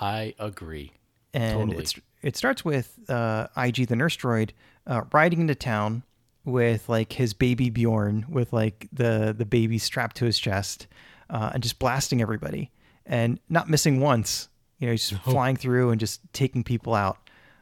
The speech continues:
Speaker 2: until he gets into sort of, like, this town square. So as a reminder, our, our, our, our heroes are sort of hunkered down in this building, which is like a, like a cantina type space.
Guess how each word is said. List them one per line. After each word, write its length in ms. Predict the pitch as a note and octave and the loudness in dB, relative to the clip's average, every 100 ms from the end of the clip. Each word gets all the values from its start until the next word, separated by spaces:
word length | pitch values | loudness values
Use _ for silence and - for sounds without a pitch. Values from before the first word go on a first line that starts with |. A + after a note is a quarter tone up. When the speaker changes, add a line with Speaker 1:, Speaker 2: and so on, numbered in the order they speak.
| _ | _
Speaker 2:
until 220 | D#3 E3 | 0 2
he 120 | E3 | 2
gets 220 | D#3+ C#3+ - | 4 2 2
into 320 | C#3+ - B2 | -2 0 0
sort 220 | - C3+ | 2 0
of, 100 | A#2+ | 2
like, 160 | A#2+ A2 | 0 0
this 160 | A2+ - | -4 -4
town 340 | - B2 A#2 | -4 -2 0
square. 460 | - - G#2 A2 - - - _ | -2 -2 -4 -4 -10 -20 -20 _
So 120 | - | 0
as 100 | C3 | 2
a 60 | C#3 | 2
reminder, 640 | C#3+ E3 F#3 C#3+ A2 A2+ - | 2 2 2 0 -2 -2 -2
our, 120 | A2+ | -2
our, 220 | B2+ A#2 - | -2 -4 -2
our, 300 | B2 A2+ - | -2 0 -2
our 120 | A2+ | -4
heroes 520 | G#2 F3+ F3+ C#3+ B2+ A#2 | -2 0 4 4 4 2
are 80 | |
sort 220 | G#2+ C3+ A#2 | -2 -2 -2
of 160 | G#2+ - _ _ | -2 -8 _ _
hunkered 480 | - E3+ - D#3 B2 | -2 -2 0 -4 0
down 480 | A#2 A2 G#2+ G#2+ - _ _ | 0 2 0 -2 -6 _ _
in 80 | E3 | 2
this 120 | D3 - | 2 2
building, 280 | B2 A2 A2+ | 0 2 0
which 140 | A2 | 0
is 100 | A2+ | 0
like 120 | A#2 | 0
a, 220 | A2+ G2+ - | 2 0 0
like 160 | G#2+ | 0
a 60 | A2+ | -2
cantina 600 | - B2 G#2+ - B2 A2 | -2 0 0 2 2 2
type 360 | - A2 A2 - | 0 -4 -2 -4
space. 500 | - G#2 G#2 - | -2 -2 -2 -6